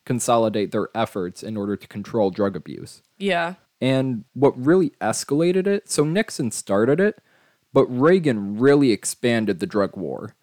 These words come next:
Speaker 2: Mm-hmm.
Speaker 1: You remember Nancy Reagan saying, "Just say no," that whole campaign
Speaker 2: Yeah.
Speaker 1: to kinda get kids to say no to drugs. But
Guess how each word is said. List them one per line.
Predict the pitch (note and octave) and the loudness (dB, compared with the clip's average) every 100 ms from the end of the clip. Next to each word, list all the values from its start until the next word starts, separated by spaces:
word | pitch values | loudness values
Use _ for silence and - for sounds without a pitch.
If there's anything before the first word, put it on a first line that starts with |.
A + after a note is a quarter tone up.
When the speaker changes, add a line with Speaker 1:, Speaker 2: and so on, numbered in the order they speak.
| _ | _
Speaker 2:
Mm-hmm. | G#3 G3 F3+ | -10 -8 -10
Speaker 1:
You | F3 B2+ | -2 0
remember | C3+ C3+ A#2 A#2+ A#2 | 2 2 2 2 2
Nancy | A2+ B2+ A#2 - A2+ | 0 -4 -4 -4 -2
Reagan | A2+ A2 A2 G#2+ | 0 0 0 -4
saying, | G#2+ A2+ G#2+ G#2 G2+ F#2+ - | -4 -4 -4 -4 -6 -10 -4
"Just | A2 - | -2 -2
say | A2 G2+ | -4 -4
no," | G2 G2 G2+ G#2+ - _ _ _ | -4 -4 -2 -4 -6 _ _ _
that | A2 G2 | -8 -4
whole | A2+ G#2+ | -4 -6
campaign | A2+ G#2+ A2 G#2+ A2 A2 A2 _ | -6 -8 -8 -8 -8 -10 -12 _
Speaker 2:
Yeah. | G3 G3+ | -16 -6
Speaker 1:
to | E4 | -2
kinda | C4 F3 | 0 -2
get | G2+ A2 - _ _ _ | -4 -8 -10 _ _ _
kids | - A2 - | -4 -4 -6
to | - | -10
say | - G#2+ | -8 -6
no | G#2 G2+ | -4 -4
to | F#2 | -4
drugs. | G#2+ G#2+ G#2+ - _ _ _ - | -2 -2 -4 -10 _ _ _ 0
But | A2+ - | 2 0